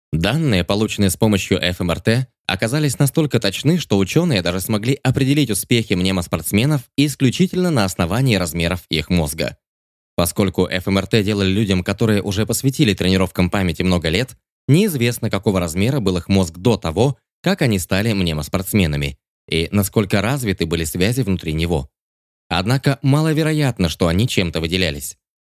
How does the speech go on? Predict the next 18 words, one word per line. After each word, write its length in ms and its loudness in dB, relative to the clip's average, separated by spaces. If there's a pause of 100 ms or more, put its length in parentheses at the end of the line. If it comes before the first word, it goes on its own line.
(120)
Скорее 380 0
всего, 420 0 (240)
эти 280 -2
люди 220 2
родились 400 0
с 80 -2
обычным 400 0
мозгом, 500 0 (220)
но 180 2
развили 420 0
его, 260 0
предъявляя 580 -2
дополнительные 640 0
требования 500 -2
к 80 -20
памяти. 480 -4 (640)
Это 260 0
означает, 640 -2